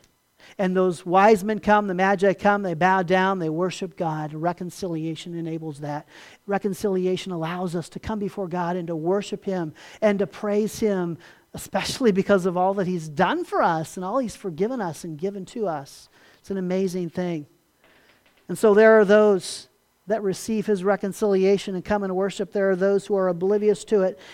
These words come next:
and they're just troubled by him, and they just keep their distance. And there is an, there is an amazing contrast to be witnessed in the Christmas story. It really has to do with this. Who is sitting on the throne of your heart? That's the question. Who is sitting on the throne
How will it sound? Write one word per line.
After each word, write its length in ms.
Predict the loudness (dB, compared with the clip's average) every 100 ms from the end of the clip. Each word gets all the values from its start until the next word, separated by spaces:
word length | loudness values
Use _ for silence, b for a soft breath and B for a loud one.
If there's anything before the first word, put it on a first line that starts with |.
| B
and 120 | 2
they're 160 | 4 4
just 240 | 2 -2
troubled 640 | 0 2 2 0 -2 -10 -2
by 240 | 0 0
him, 300 | -2 -4 -4
and 120 | -2
they 120 | -2 -2
just 240 | -4 -6
keep 300 | -6 -6 _ b b -6
their 400 | -2 0 -2 -6 _ _ -12
distance. 720 | -12 -12 -14 -16 -16 -20 -20 _ _ _ _ _ B B B
And 80 | 8
there 160 | 8 8
is 120 | 6
an, 200 | 2 0
there 220 | 6 8 8
is 100 | 4
an 100 | 2
amazing 500 | 4 4 4 0 0
contrast 640 | 2 4 2 2 0 0
to 40 |
be 100 | 0
witnessed 380 | 2 2 0 -8
in 80 | -6
the 60 | -4
Christmas 420 | -2 -4 -6 -6
story. 340 | -2 0 2
It 80 | 2
really 200 | 2 4
has 160 | 4 2
to 100 | 0
do 80 |
with 160 | 0 0
this. 260 | 0 -2 -6 B B
Who 180 | 0 2
is 120 | 2
sitting 440 | 0 -2 0 2 4
on 220 | 2 0
the 100 | -4
throne 360 | 0 0 0
of 120 | -2 0
your 160 | 0
heart? 320 | 2 0 -2 _ _ b b 0
That's 240 | 2 2
the 100 | -2
question. 340 | 0 -2 -2 -4
Who 160 | 0
is 140 | 0 0
sitting 420 | 0 2 2 0 B 4
on 280 | 6 6 4
the 100 | 2
throne 480 | 6 6 6 0